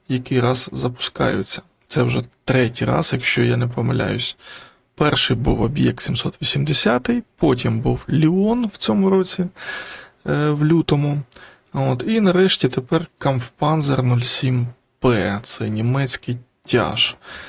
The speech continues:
Ну, давайте бачимо, що у нас починається не зранку, а з двадцяти нуль нуль. І я сумніваюся, що це, е, затягнеться до десятого серпня.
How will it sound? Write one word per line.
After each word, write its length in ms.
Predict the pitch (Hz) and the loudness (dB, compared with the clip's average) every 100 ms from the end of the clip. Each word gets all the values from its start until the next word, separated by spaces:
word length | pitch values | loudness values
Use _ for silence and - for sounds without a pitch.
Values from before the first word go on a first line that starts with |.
| - _ - | -20 _ -6
Ну, 200 | 123 180 | -2 0
давайте 640 | 175 120 131 127 123 120 110 - _ _ _ _ | 0 2 2 0 0 -2 -2 -6 _ _ _ _
бачимо, 480 | - 131 117 127 120 | -2 0 2 2 2
що 200 | 113 - | 0 0
у 40 | 123 | 2
нас 200 | 123 120 | 2 0
починається 720 | - 120 139 127 117 110 135 | -2 0 2 2 0 0 0
не 200 | 127 185 | 2 2
зранку, 640 | 190 190 190 190 - 196 - | 4 2 2 2 0 0 2
а 160 | 147 | 0
з 80 | 127 | 0
двадцяти 760 | 147 156 - - - - 135 139 | 0 -2 -2 -6 -10 -2 0 2
нуль 200 | 127 120 | 2 2
нуль. 460 | 120 120 143 180 202 - - - - - - _ _ - | 2 2 4 2 0 -6 -20 -16 -16 -18 -20 _ _ -2
І 100 | 156 | 2
я 140 | 156 | 2
сумніваюся, 720 | 127 156 160 156 131 123 - | 2 4 4 4 4 2 0
що 160 | 123 131 | -2 -2
це, 220 | - 139 | 0 2
е, 540 | 123 120 120 120 120 120 117 - - | 2 2 2 0 -2 -2 -4 -6 -4
затягнеться 600 | 147 127 135 120 120 127 | -4 0 0 0 0 0
до 160 | 127 | 2
десятого 540 | 135 139 139 127 147 147 | 2 2 2 2 2 2
серпня. 580 | - 226 226 202 196 | 2 2 2 0 0